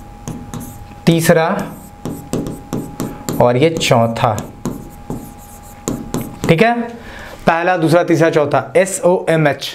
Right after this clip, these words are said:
संथाल, उरांव, मुंडा और हो। तो ये रही, तो इसका उत्तर क्या पूछा इसने? इसने दूसरी सबसे बड़ी जनजाति, जनजाति पूछी है। दूसरी सबसे बड़ी जनजाति कौन होगी बताओ? ओ, ओ से उरांव, C is the correct answer, C is the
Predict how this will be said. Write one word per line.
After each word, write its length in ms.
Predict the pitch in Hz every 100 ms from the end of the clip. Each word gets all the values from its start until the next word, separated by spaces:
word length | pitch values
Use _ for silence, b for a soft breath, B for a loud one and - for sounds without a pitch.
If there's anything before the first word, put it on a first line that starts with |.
| -
संथाल, 760 | - 165 165 165 160 185 220 214 - B B -
उरांव, 440 | 151 160 196 214
मुंडा 340 | 151 151 151 160
और 80 | 151
हो। 240 | 107 107 - B B B -
तो 80 |
ये 140 | 151 170
रही, 160 | 175
तो 120 | 190 -
इसका 320 | 170 160 233
उत्तर 220 | 220 226
क्या 160 | 220 226
पूछा 260 | 208 185
इसने? 240 | 131 - 156
इसने 240 | 151 196
दूसरी 360 | 143 160 165 190
सबसे 240 | 190 180
बड़ी 140 | 165
जनजाति, 380 | 156 151 143 143
जनजाति 400 | 135 143 143 139
पूछी 260 | 135 127 131
है। 60 |
दूसरी 220 | 135 135 175
सबसे 240 | 165 170
बड़ी 140 | 165
जनजाति 280 | 160 160 156
कौन 220 | 185 180
होगी 140 | 156 131
बताओ? 340 | 131 147 160 - - - B B B B B B -
ओ, 40 | 180 175 175
ओ 100 | 170
से 140 | 170
उरांव, 340 | 170 151 156 151 - - - - -
C 40 | 147
is 160 | 139
the 100 | 127
correct 320 | 123 131 123
answer, 260 | 120 120 123 - - - - - - - - - - - -
C 220 | 165 151
is 100 | 135
the 120 | 127